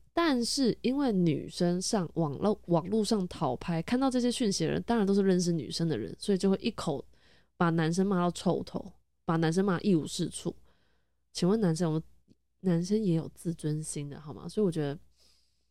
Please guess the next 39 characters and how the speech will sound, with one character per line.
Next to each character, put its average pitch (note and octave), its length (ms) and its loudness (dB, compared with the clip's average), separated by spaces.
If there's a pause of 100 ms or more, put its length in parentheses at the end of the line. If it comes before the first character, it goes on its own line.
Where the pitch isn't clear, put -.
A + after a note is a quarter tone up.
(240)
呃， D#3 340 0
我 E3+ 80 0
觉 F3 80 2
得 F3+ 80 4
女 G3 180 4
生 C4 220 -2
讨 - 220 -10
拍 F3 200 -2
可 C3+ 300 -10
以， C#3+ 200 -12
但 A#3+ 120 0
我 E3+ 80 2
觉 D3+ 80 2
得 D3 40 -2
你 D3 60 -6
私 E3 220 -6
底 - 160 -8
下 - 340 -6 (460)
找 C3 280 -2
一 G3 100 0
些 E3 680 0
你 F#3+ 120 0
比 F#3+ 120 -6
较 E3+ 140 0
亲 - 300 -4
密 F3+ 140 0
的 D#3 120 -2
朋 C3 300 -8
友， - 160 -8 (380)
私 - 260 -6
底 F#3+ 80 -2
下 E3 200 0
讨 - 260 -8
拍， E3 400 -10
不 - 80 -6
要 F3 320 2 (1300)
在 G3+ 160 2
网 E3 240 0
络， D#3+ 280 -2